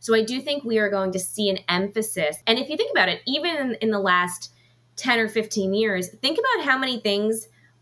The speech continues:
are totally not an issue that we talk about anymore.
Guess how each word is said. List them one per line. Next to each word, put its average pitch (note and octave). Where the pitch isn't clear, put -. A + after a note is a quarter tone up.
are F3+
totally D4
not G#3
an F#3+
issue F#3+
that F#3
we F3
talk E3+
about D#3
anymore. C#3